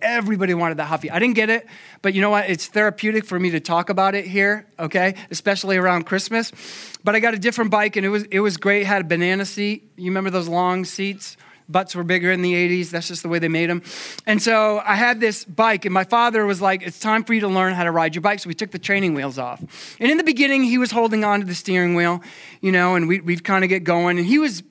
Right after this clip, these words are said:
actually bearing most of the weight. And eventually, as I started to get kind of the, the rhythm of it down, he would have his hand on my shoulders.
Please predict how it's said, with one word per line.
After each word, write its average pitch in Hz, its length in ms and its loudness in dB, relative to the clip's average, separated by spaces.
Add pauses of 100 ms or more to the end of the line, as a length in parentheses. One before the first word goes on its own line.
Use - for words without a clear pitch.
(140)
actually 196 320 0
bearing 170 400 2
most 156 240 -2
of 147 60 -10
the 147 80 -4
weight. 131 240 -4 (560)
And 233 100 4
eventually, 285 480 2
as 233 160 2
I 226 60 0
started 226 340 2
to 208 80 -2
get 233 220 -2
kind 226 240 2
of 190 100 -2
the, 180 380 2 (440)
the 180 120 0
rhythm 220 520 2
of 202 200 0
it 196 140 -2
down, 202 420 0 (340)
he 233 80 0
would 240 80 4
have 240 140 2
his 220 100 -4
hand 240 220 2
on 233 80 2
my 208 80 4
shoulders. 175 680 -2